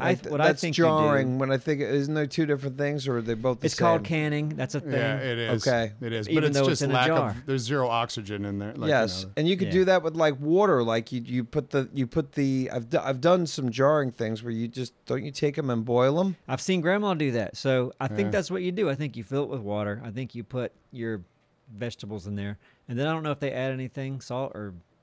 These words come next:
Speaker 1: vinegar or anything else.
Speaker 3: Yeah.
Speaker 1: But then you put the lid back on. I think you boil it. That
Speaker 3: Okay.
Speaker 1: kills everything in the jar.
Speaker 3: All right.
Speaker 1: And I think you just
Speaker 2: And a
Speaker 1: stick it in your
Speaker 2: vacuum,
Speaker 1: basement.
Speaker 2: and it just kinda, it makes it, it gives you that seal. But I'm not sure. See, we don't really know, and there's people who know are screaming
Speaker 3: That are listening right
Speaker 2: right
Speaker 3: now.
Speaker 1: There you
Speaker 2: now.
Speaker 1: go. That's how you'd maybe do it.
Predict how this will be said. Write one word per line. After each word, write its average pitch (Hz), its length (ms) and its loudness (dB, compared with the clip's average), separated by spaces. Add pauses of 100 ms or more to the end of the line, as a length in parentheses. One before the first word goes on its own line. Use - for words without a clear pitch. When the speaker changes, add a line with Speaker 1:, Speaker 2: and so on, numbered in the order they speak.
(140)
Speaker 1:
vinegar 127 300 -8
or 110 60 -6
anything 123 320 -8
else. 131 140 -4
Speaker 3:
Yeah. 117 120 -4 (260)
Speaker 1:
But 127 80 -8
then 165 100 0
you 151 60 -2
put 156 140 -4
the 139 80 -4
lid 147 220 0
back 156 200 0
on. 156 140 0
I 131 60 -2
think 175 240 -8
you 151 80 -6
boil 127 440 2
it. 127 160 -4 (360)
That 143 140 -4
Speaker 3:
Okay. 120 100 -2
Speaker 1:
kills 151 180 -2 (160)
everything 165 420 -2
in 135 100 -4
the 123 60 -4
jar. 110 520 -4
Speaker 3:
All 104 100 -8
right. 107 240 -6 (460)
Speaker 1:
And 135 100 -6
I 156 40 -8
think 156 180 -12
you 156 80 -10
just 151 200 -12
Speaker 2:
And 147 100 2
a 135 40 4
Speaker 1:
stick 135 80 4
it 175 60 8
in 190 60 6
your 185 80 2
Speaker 2:
vacuum, 185 120 2
Speaker 1:
basement. - 260 -4
Speaker 2:
and 135 120 2
it 123 80 -2
just - 180 -6
kinda, 143 340 2
it 123 120 -6 (260)
makes 139 300 -2
it, 135 120 -10
it 160 80 -10
gives 135 200 -4
you 143 80 0
that 131 240 -2
seal. 131 440 -2 (160)
But 135 100 -10
I'm 131 80 -6
not 147 180 -2
sure. 131 320 -2
See, - 140 -8
we 147 120 -2
don't 139 140 0
really 127 200 -2
know, 127 200 0
and 110 80 -6
there's 107 120 -8
people 127 320 -8
who 113 80 -4
know 117 260 0
are 110 100 -2
screaming 123 360 -2
Speaker 3:
That 131 80 2
are 123 40 2
listening 123 400 0
right 107 160 -2
Speaker 2:
right 120 160 2
Speaker 3:
now. - 40 2
Speaker 1:
There 143 120 2
you - 40 0
Speaker 2:
now. 139 140 2
Speaker 1:
go. 120 120 -2
That's 139 220 -4
how 170 140 -2
you'd 151 340 -2
maybe 135 300 -2
do 113 240 -2
it. 90 100 -6